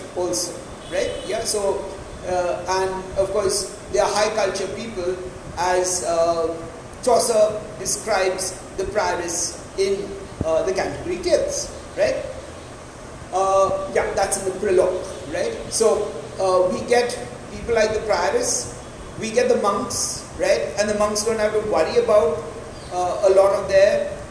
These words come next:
uh, future, their bread and butter. The idea of poverty is something that's important, right? And many of them live a very frugal kind of existence, right?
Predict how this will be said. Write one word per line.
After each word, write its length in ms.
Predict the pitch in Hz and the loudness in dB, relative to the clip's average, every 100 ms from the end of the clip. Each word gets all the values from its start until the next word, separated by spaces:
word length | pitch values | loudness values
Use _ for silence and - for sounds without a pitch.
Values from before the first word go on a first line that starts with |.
| - - - 165 | -14 -14 -10 -4
uh, 300 | 165 156 151 - - - - - - - - | 0 0 -4 -8 -12 -14 -14 -16 -16 -14 -8
future, 480 | - 269 277 285 269 - - - | -4 0 4 4 2 -2 -6 -4
their 140 | 196 | -2
bread 240 | 202 202 | 4 4
and 100 | - | 4
butter. 280 | 208 202 240 - - - - | 0 0 -2 -4 -10 -12 -4
The 100 | 208 | -2
idea 340 | 180 208 220 | 0 2 4
of 180 | 214 214 - - - - - | 4 4 -2 -8 -12 -14 2
poverty 560 | 202 196 - 233 240 - - - | 4 6 4 2 -4 -6 -10 -8
is 140 | 208 | -2
something 320 | 208 208 214 220 | 0 0 -2 -4
that's 200 | 214 214 | -4 -4
important, 460 | 190 196 196 - - - - | 0 0 2 -2 -6 -10 -4
right? 300 | 185 233 - - - - - | 0 0 -2 -8 -12 -10 -2
And 400 | 208 214 202 202 | 0 0 -2 -4
many 220 | 226 254 | -2 2
of 100 | 240 | 4
them 280 | 226 214 220 - - - - - | 4 2 -4 -8 -12 -14 -14 -6
live 220 | 226 226 226 - - - - | 6 6 6 0 -6 -8 -2
a 80 | 196 | 0
very 260 | 208 208 - | 2 2 0
frugal 560 | 247 233 208 202 190 - | -2 -2 0 0 -2 0
kind 220 | 185 190 | -2 0
of 80 | 190 | -4
existence, 800 | 196 226 226 262 262 247 - - | -6 -4 -4 -6 -8 -6 -6 -6
right? 320 | 175 202 220 | -2 0 0